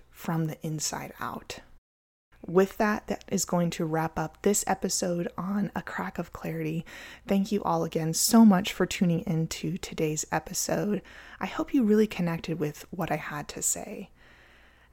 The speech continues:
And I believe this is also going to be one of those ongoing discussions because there are so many things outside of us that make us question what we value.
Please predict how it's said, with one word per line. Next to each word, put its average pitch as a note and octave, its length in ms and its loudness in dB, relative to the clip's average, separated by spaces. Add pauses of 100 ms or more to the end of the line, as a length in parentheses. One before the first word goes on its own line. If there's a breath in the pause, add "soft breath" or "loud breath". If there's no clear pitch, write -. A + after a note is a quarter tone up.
(120)
And F3+ 300 -2
I F3 100 -4
believe F#3+ 340 4
this F#3+ 160 0
is E3+ 120 0
also E3+ 320 -2
going F3 180 -4
to D#3+ 80 -6
be E3 100 -2
one E3 200 -4
of D#3+ 60 -6
those D#3+ 420 -2
ongoing D#3 580 -6
discussions - 800 -4
because D#3 640 -8 (440 loud breath)
there F#3 180 -4
are F3+ 40 -4
so F#3 380 -2
many F3+ 520 -2 (200)
things F3 720 0 (480 loud breath)
outside F3+ 600 0
of E3+ 160 2
us D#3 240 -4
that D#3 320 -4 (580 loud breath)
make F#3+ 200 -4
us C4 120 -2
question F#3 600 0
what - 160 -8
we D3+ 120 -8
value. D3 640 -8